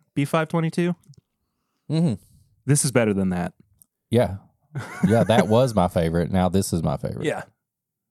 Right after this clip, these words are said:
Speaker 2: Dude, the finish is so
Speaker 1: It's still go-, I haven't had a second sip yet. It's still going.
Speaker 2: Yeah, it is like, it's like a bread pudding, and you, you have, like, a layer of, like,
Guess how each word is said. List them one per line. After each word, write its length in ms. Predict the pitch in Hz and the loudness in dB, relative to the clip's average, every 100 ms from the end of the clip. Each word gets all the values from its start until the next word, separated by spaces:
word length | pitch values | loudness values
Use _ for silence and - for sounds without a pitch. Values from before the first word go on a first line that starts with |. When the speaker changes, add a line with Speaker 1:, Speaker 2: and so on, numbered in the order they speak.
| _ _ _ _ _ _ _ _ _ _ | _ _ _ _ _ _ _ _ _ _
Speaker 2:
Dude, 200 | 131 135 | 0 2
the 60 | 98 | 0
finish 400 | - 135 165 170 - | 0 2 2 0 -2
is 140 | 104 | -2
so 680 | - 110 117 123 131 123 - | 2 2 2 2 0 -2 -6
Speaker 1:
It's 160 | 151 - | -4 -2
still 220 | - 240 | 0 0
go-, 100 | 185 - | 0 0
I 120 | 185 | 0
haven't 160 | 247 226 | 2 2
had 180 | 208 151 | 2 0
a 40 | |
second 300 | - 160 120 | 0 -2 -2
sip 240 | - 127 | -4 -4
yet. 160 | 113 98 | -4 -4
It's 140 | 131 - | -4 -2
still 240 | - 170 | 0 0
going. 320 | 131 107 - - _ _ _ _ _ _ _ - | -2 -4 -10 -20 _ _ _ _ _ _ _ 0
Speaker 2:
Yeah, 280 | 139 156 101 | 2 2 0
it 180 | 131 147 | 0 2
is 240 | 160 139 | 0 0
like, 300 | 117 113 107 - | 0 2 0 -2
it's 200 | 123 156 | 0 0
like 160 | 151 | 0
a 60 | 117 | -2
bread 360 | 98 101 110 - | 2 2 0 0
pudding, 440 | 107 110 117 113 | 0 0 -2 -2
and 220 | 92 95 | 0 2
you, 320 | 92 92 87 - - _ _ _ _ _ _ _ _ _ _ _ _ - - | 2 2 0 -4 -20 _ _ _ _ _ _ _ _ _ _ _ _ -20 -6
you 220 | 110 113 | 0 2
have, 160 | 120 113 | 2 2
like, 180 | 110 101 | 0 0
a 60 | |
layer 480 | 90 87 95 104 101 | 0 2 2 2 0
of, 240 | 92 98 85 | 0 -2 -2
like, 500 | 90 87 80 - | 0 0 0 -4